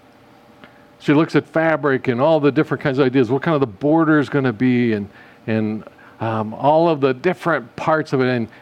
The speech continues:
and, and always gotta buy a t-, new tool or, or two, you know, because you just gotta, gotta have that, and it's exciting.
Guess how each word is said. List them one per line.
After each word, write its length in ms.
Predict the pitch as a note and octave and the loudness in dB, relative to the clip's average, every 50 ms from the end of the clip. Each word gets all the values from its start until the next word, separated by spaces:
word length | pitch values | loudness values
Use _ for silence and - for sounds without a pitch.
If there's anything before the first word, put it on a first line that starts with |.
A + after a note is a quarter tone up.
| - C#3 | -6 -2
and, 300 | B2+ B2+ C3 C3 - - | -2 -2 -2 -4 -8 -8
and 340 | - C#3 C3+ C#3 C3+ C3 - - _ _ - - | -6 -4 -2 -2 -4 -6 -10 -20 _ _ -6 -2
always 200 | D#3+ G3 G3 F3 | 2 2 2 4
gotta 180 | E3 F#3 D#3+ D3 | 4 2 2 2
buy 280 | C3 D#3 D#3 D3+ D3 | 2 2 2 2 2
a 60 | C3+ | 0
t-, 280 | A#2 - - - D#3 C#3 | -2 -4 -6 -4 -4 -2
new 180 | C#3 E3+ G3 E3+ | 0 0 0 0
tool 440 | - - - D3+ D3+ D#3+ D#3 C#3+ | -2 -2 0 0 2 4 4 4
or, 260 | C3 A#2 A2 A#2+ A2+ F#2+ | 2 2 0 -2 -4 -2
or 180 | A#2+ A#2 A#2 A#2 | -2 -2 -2 -2
two, 320 | - - B2+ B2+ C3 C3 | -2 -2 0 0 0 0
you 160 | B2+ B2+ A#2+ B2 | 0 -2 -2 -2
know, 100 | C3 C3 | -2 -2
because 500 | C3+ B2+ - - B2+ B2+ A#2 G#2 - A#2+ | -2 -2 0 0 0 0 0 -2 -6 -8
you 60 | A#2+ | -6
just 220 | A#2 C3 - - | -4 -4 -6 -4
gotta, 460 | - A#2+ B2 A#2+ A2 G#2+ G#2+ F#2+ - - - - - - - - - - _ - - | -4 -2 -2 -2 -2 -2 -4 -6 -10 -12 -18 -20 -20 -20 -20 -20 -20 -20 _ -16 -10
gotta 220 | C3+ A#2 A#2 A#2 | -6 -4 -2 -2
have 240 | A2+ B2 B2+ B2+ B2 C3+ | -2 -2 -2 -2 0 0
that, 200 | D3 D#3 E3 F3 | 0 0 0 0
and 160 | F#3 G3 G#3 | 2 2 2
it's 140 | G#3 - G#3 | 2 2 0
exciting. 560 | F3 - - - F#3 F3+ F#3+ E3+ C#3+ B2 | -2 -2 0 0 2 2 2 0 -2 -4